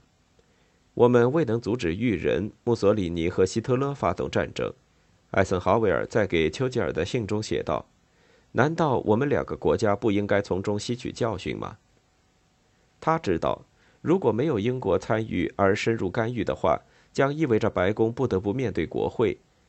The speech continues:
像狗一样为了干预而战斗，胜算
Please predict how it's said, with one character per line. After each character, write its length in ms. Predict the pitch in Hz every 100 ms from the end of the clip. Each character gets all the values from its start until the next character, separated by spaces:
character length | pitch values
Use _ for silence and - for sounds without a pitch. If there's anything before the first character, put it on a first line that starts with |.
| _
像 320 | - 165 135
狗 240 | 113 87 78
一 220 | 67 104
样 240 | 143 104 - _
为 140 | - 110
了 100 | 78
干 300 | - 117 127
预 160 | 123
而 200 | 69 85
战 240 | - 110 78
斗， 240 | - - - _ _ _ _
胜 240 | - 123
算 320 | 98 110 92